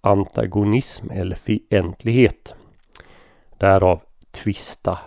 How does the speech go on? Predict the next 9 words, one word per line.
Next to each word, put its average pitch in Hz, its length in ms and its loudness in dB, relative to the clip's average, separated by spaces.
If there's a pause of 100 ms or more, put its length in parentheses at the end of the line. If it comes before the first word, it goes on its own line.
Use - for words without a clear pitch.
(100)
eller 90 340 -8 (160)
träta. - 680 -4 (2000)
Även 98 380 0
vers 98 140 2
tjugo 110 360 4
innehåller 127 420 4
några 127 180 6
ovanliga 120 480 4
ord. 156 240 -2